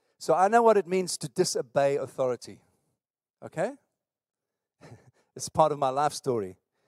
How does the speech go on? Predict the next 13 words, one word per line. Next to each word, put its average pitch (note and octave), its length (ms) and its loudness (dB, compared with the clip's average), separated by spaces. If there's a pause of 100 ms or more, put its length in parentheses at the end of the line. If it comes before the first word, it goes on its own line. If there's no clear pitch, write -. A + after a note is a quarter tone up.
(320)
I G#2+ 100 -10
didn't D#3 500 -8
choose E3+ 400 -8
to - 120 -18
do D#3+ 180 -4
something B2 380 -10
'cause A#2+ 180 -10
I A#2 80 -2
didn't C#3 300 -12
feel B2+ 340 -8 (380)
it D3+ 100 -20
was D#3+ 160 -10
just. - 480 -6